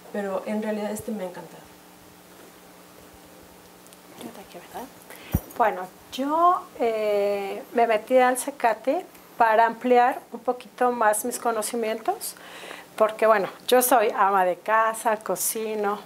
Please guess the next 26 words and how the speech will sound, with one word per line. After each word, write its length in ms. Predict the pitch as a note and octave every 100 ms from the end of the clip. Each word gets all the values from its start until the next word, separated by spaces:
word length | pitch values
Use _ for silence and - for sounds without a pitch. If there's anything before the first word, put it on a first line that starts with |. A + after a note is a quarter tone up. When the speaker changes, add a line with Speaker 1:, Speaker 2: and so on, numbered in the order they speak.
| -
Speaker 2:
me, 380 | G#3+ G#3 G3+ G#3
me 200 | A#3 G#3
encanta 480 | G#3+ A#3+ B3 C4 C#4
cocinar 640 | B3+ - G#3 G3+ A#3 F4 - - - - - - C4+
y 480 | G#3 G3+ G#3 G3+ G#3
me 140 | A#3
metí 380 | A#3+ A#3 C#4+ D4
para 420 | D4 - F4+ D4
ampliar 480 | A3+ - B3+ B3+ B3
un 80 | B3
poquito 480 | C4 - A3+ -
más 400 | A3 A3 C4+ - - -
y 80 | A3+
también 340 | B3 B3 B3
tengo 240 | B3+ A#3
un 80 | A3
pequeño 460 | A3 A3+ G#3 G3+ G3+
negocio. 580 | G#3 A3 G#3+ - - - - - - - - - -
Eh, 580 | - G#3+ G#3+ G#3+ G#3+ - -
he 180 | B3 C4+
aprendido 540 | C#4 D#4+ C4+ C4 C4
mucho, 580 | A#3 G#3 - C#4 F4 A#4 - -
mucho, 360 | A3+ A#3 - C4+
mucho, 380 | A#3 G#3 -
porque, 840 | B3+ - A3+ G#3 - G#3+ F#3+ F#3+ F3+ - - - - - - -
eh, 500 | - G#3 G3+ G#3+ G#3